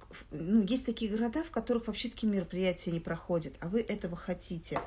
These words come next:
Вы этого хотите, вы такой вот, знаете, вы и, ну, вы знаете своих коллег, своих подруг, которые тоже этого хотят. Может б-, может быть, вы можете также писать здесь, а,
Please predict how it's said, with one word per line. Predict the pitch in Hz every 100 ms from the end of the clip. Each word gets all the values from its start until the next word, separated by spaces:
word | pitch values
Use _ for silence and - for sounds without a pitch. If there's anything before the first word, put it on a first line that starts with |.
| - - - -
Вы | 190
этого | 196 175 180
хотите, | - 185 - 240 -
вы | 175
такой | 170 175 -
вот, | 185 175
знаете, | 185 214 214 - 170
вы | 165 185 226 220 214
и, | 175 175 175
ну, | 175 190 165 151
вы | 151
знаете | 165 190 170 156
своих | - 175 190
коллег, | 156 143 165 165
своих | - 175
подруг, | - 147 147 175
которые | - 160 165
тоже | 156 180 175
этого | 170 165 165 156
хотят. | 151 - 156 151 - - - -
Может | - 196 208 190
б-, | 202 180
может | 196 214 220 180
быть, | 240 262 -
вы | 170
можете | 196 196 190 -
также | 175 165 165
писать | - 165 - 220 220
здесь, | 202 175 175 170 165 - 175
а, | 170 165 160 160